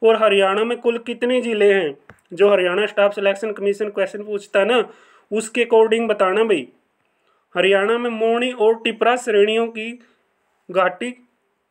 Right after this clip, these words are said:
किसके द्वारा पृथक होती है भाई? कौन सी नदी के द्वारा पृथक है ये अलग होती है? यमुना नदी, गग्गर नदी, सरस्वती नदी, मारकंडा नदी।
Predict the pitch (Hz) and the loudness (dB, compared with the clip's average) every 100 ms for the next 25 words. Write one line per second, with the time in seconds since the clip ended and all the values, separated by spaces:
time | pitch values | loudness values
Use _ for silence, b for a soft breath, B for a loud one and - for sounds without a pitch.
0 | - 226 - 254 233 233 233 226 214 226 | -8 -8 -2 0 2 2 0 -4 -6 -6
1 | 220 196 214 202 202 208 220 208 240 226 | -4 -4 -4 -2 0 0 -2 -4 -4 -4
2 | 214 214 214 214 214 208 - 202 202 208 | -2 -2 2 2 2 -6 -6 0 0 4
3 | 226 262 _ _ _ 196 202 208 - 202 | 2 0 _ _ _ 2 2 0 -4 -6
4 | 208 220 208 202 208 214 208 226 196 196 | -2 0 0 0 -2 0 -2 -4 -4 -4
5 | 208 208 202 214 240 b b b _ - | -2 -2 -2 -4 -8 b b b _ -2
6 | 202 196 214 214 214 208 226 220 196 185 | -2 0 -4 0 0 0 -2 0 -2 0
7 | 202 208 208 202 170 | 0 2 0 -2 -6